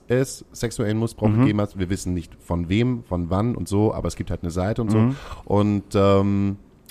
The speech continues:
Speaker 1: da hat sich, äh, die liebe Jennifer Rostock halt, äh,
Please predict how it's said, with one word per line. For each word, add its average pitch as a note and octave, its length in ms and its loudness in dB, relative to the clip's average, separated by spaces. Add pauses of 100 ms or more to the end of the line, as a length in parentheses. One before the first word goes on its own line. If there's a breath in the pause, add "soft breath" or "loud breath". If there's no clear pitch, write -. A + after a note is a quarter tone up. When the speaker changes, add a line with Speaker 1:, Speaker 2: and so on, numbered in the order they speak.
(140)
Speaker 1:
da F#2+ 120 -2
hat G#2+ 120 -6
sich, - 220 -8
äh, G2 420 0
die G2 100 -6
liebe G2 280 -2
Jennifer G2 260 -4
Rostock - 360 -8
halt, D#2+ 320 -4 (100)
äh, D#2+ 240 0